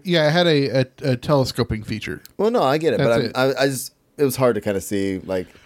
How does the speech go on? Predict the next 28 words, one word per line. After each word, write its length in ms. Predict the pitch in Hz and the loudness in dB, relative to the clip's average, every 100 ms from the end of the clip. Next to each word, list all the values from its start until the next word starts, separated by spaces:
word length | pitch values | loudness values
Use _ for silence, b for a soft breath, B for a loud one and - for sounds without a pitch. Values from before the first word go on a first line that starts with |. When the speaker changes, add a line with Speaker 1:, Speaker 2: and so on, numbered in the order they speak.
| B | B
Speaker 1:
I 80 | 185 | 0
can 120 | 196 | 0
Speaker 2:
I, 20 | |
Speaker 1:
see 100 | 175 | -2
Speaker 2:
you 40 | 151 | 0
Speaker 1:
it. 20 | |
Speaker 2:
know 140 | 170 | 0
me, 140 | 131 110 | 0 0
I 100 | 110 | 0
just 200 | 113 110 | 0 -2
like, 180 | 110 107 | -2 0
Speaker 1:
Yeah, 100 | 165 | 0
Speaker 2:
I'm 40 | 135 | 0
like, 120 | 110 | 0
Speaker 1:
the, 200 | 143 147 | -2 -2
the 120 | 160 170 | -2 -2
Speaker 2:
"How 80 | 220 | 0
big 100 | 240 | 0
is 220 | 233 175 | 2 0
Speaker 1:
spheres, 40 | |
Speaker 2:
it?" 200 | 113 110 | 0 0
Speaker 1:
the 80 | 156 | -2
s-, 220 | 151 - | -4 -6
the 200 | 156 160 | -6 -4
spheres 320 | 139 185 180 151 | 0 2 2 2
basically, 540 | 147 139 - 143 131 | 0 -2 -2 0 2
I 120 | 123 | 0
think, 280 | 131 139 127 | -2 -6 -8